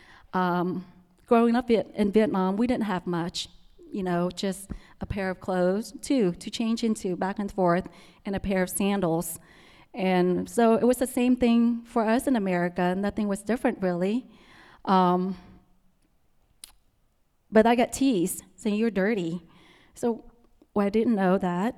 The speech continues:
And my mom washed clothes all the time. I would change the next day. What's wrong with that? But I felt, you know, I didn't think that I I was poor or anything. It's just that, it's just a way of life. But I made it through it,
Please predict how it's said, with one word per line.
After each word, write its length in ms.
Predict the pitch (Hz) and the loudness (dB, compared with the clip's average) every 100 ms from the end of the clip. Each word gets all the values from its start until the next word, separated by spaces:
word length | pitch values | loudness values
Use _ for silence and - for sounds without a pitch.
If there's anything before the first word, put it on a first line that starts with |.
| - | -6
And 140 | 190 180 | -2 2
my 120 | 180 | 2
mom 300 | 175 180 233 | 2 0 0
washed 300 | 185 185 - | -2 -4 -6
clothes 340 | 185 180 180 - - | -4 -4 -6 -14 -6
all 140 | 180 | -4
the 80 | 185 | -4
time. 340 | - 202 233 | -4 -4 -2
I 60 | 208 | 0
would 140 | 180 | -2
change 320 | - 185 185 - | -2 -4 -4 -6
the 80 | |
next 260 | 190 202 - | -6 -6 -4
day. 240 | 196 208 | 0 0
What's 200 | 185 190 | 0 -2
wrong 200 | 214 202 | -4 -4
with 140 | 220 - | -4 -6
that? 300 | 175 175 - | -6 -6 -6
But 340 | 190 180 - - - - - - | -2 -2 -2 -12 -20 -20 -20 -6
I 80 | 214 | -4
felt, 360 | - 254 262 - - _ _ _ _ _ _ - | -2 -2 -2 -4 -16 _ _ _ _ _ _ -8
you 120 | 240 | -2
know, 140 | 196 196 | 0 0
I 100 | 220 | 0
didn't 240 | 262 - | 0 4
think 160 | 247 254 | 2 4
that 160 | 208 | 0
I 300 | 185 180 175 - - _ _ _ _ _ _ | 0 0 -2 -6 -16 _ _ _ _ _ _
I 100 | 202 | 0
was 160 | 180 170 | 0 -2
poor 300 | - 180 220 | -6 -2 -2
or 40 | |
anything. 340 | 302 185 - 190 | 0 -2 -4 -6
It's 120 | 202 | -6
just 160 | 226 - | -8 -8
that, 160 | - - | -10 -6
it's 140 | 208 | -6
just 220 | - 226 | -6 -4
a 60 | 214 | -2
way 160 | 202 190 | 0 -2
of 100 | 196 | -2
life. 400 | 185 240 185 202 - - - _ | -4 -2 -4 -6 -12 -20 -20 _
But 120 | 247 | -2
I 80 | 262 | 0
made 220 | 277 262 | 2 2
it 120 | 277 262 | 0 0
through 220 | 196 180 | 0 0
it, 160 | 180 | -4